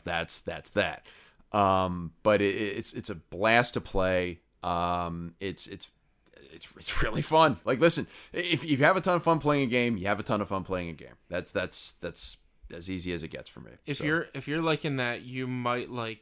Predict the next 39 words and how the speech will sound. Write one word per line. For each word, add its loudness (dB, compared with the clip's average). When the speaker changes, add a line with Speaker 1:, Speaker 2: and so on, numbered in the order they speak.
Speaker 2:
the -8
new -8
game -8
on -8
the -12
Switch, -12
Fire -4
Emblem. -8
Speaker 1:
I, 4
I 6
have, 4
I 8
think 2
Fire 6
Emblem 4
is 2
next 0
on -2
my 0
list -2
'cause -4
I've 0
heard 4
that, 0
like, -4
it's, -6
and 0
it's -2
a 0
tactics -2
style -2
Speaker 2:
Yeah, 0
Speaker 1:
role-playing 4
game, 0
Speaker 2:
tactical 2
Speaker 1:
which 0
I 6
Speaker 2:
role-playing. -4
Speaker 1:
enjoy. -14